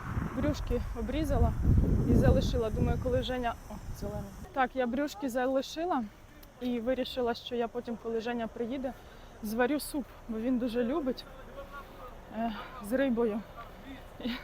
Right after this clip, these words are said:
Я не дуже люблю, тому що я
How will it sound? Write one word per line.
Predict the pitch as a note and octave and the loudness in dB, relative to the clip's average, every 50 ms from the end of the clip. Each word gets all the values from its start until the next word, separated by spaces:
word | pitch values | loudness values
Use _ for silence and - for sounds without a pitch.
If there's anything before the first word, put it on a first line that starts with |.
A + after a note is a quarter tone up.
| - - A#3+ | -10 -10 -6
Я | A#3 C#4 E4+ | 0 0 2
не | C#4+ E4 D4 | 4 6 6
дуже | C4 A#3 D#4 B3 B3+ C#4 | 6 6 4 4 4 4
люблю, | B3 B3 B3+ G#3+ A3 A3+ C#4 A#3 A3 - - - - - - - - C#4 C4+ - - - - - | 4 4 2 2 2 2 2 2 0 -6 -12 -14 -14 -14 -10 -6 -6 -6 -6 -8 -12 -14 -10 -4
тому | C4+ C4 B3 B3+ C4+ C4+ | 0 2 2 4 4 2
що | - - C#4 B3 | 2 2 2 2
я | A3 B3 A#3+ B3+ C#4 | 6 8 8 8 8